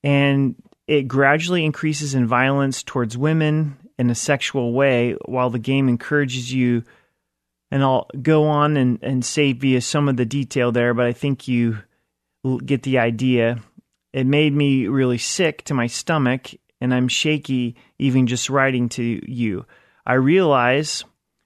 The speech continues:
your radio program is fam-, family friendly, so I don't know if you can address this or not, but he's addicted to this game and seriously spends hours and hours on it and doesn't talk to me. No longer goes to worship service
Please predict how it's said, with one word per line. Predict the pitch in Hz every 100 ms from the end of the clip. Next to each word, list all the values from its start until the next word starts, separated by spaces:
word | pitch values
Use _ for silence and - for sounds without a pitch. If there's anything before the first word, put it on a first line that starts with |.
| -
your | 131
radio | 143 147
program | 135 - 143 139 127
is | 117
fam-, | - 139 135 117
family | - 143 127 117
friendly, | - 160 139 120 123
so | 135 - 131 123 -
I | 120
don't | 123 135 120
know | 135 131
if | 113 127
you | 131
can | 120 131
address | 117 123 127 -
this | 127 -
or | 113
not, | 113 127 113 107 _ _ _ _ -
but | 135
he's | 135 131
addicted | 123 135 156 156
to | 143
this | 135 127
game | - 135 127 123 - -
and | 123 113 117 -
seriously | - - 135 131 135
spends | - - 127 110 -
hours | 120 127 135 123
and | 117
hours | 104 117 117 113
on | - 123 117
it | 113 - -
and | 123
doesn't | 123 117 123
talk | - 120 117
to | -
me. | 113 107 104 _ _ _ _ -
No | 139 147
longer | 147 151 151
goes | 139 135 135 135
to | 139
worship | 120 127 - 131
service | - 139 123 123 123 - -